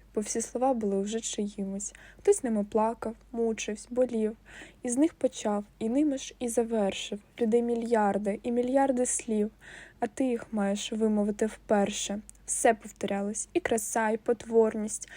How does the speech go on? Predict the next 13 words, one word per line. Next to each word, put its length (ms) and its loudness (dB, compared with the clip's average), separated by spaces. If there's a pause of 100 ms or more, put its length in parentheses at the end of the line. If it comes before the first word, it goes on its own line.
(240)
все 340 6
було 340 4
асфальт 560 2
і 60 0
спорищі. 800 0 (400)
Поезія — 520 2 (120)
це 160 -4
завжди 520 2
неповторність, 1000 -2 (400)
якийсь 340 -2
безсмертний 680 -4
дотик 340 -4
душі. 480 -6